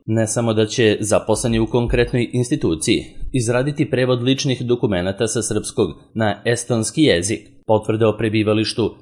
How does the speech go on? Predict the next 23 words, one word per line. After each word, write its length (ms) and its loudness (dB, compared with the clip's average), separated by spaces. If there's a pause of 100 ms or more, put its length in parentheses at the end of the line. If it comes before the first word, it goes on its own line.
vozačka 500 -2
dozvola, 800 0
pasoš, 760 -2
izvod 320 -2
iz 120 -2
matične 560 -2
knjige 280 0
rođenih, 460 0 (240)
saobraćajna 680 0
dozvola, 720 0
uverenje 400 2
o 40 -2
državljanstvu, 760 -2 (200)
dozvola 440 2
za 140 0
boravak, 400 2 (400)
lična 320 -2
karta, 460 0 (340)
izvod 320 0
iz 100 -2
matične 520 -4
knjige 280 0
umrlih, 520 -2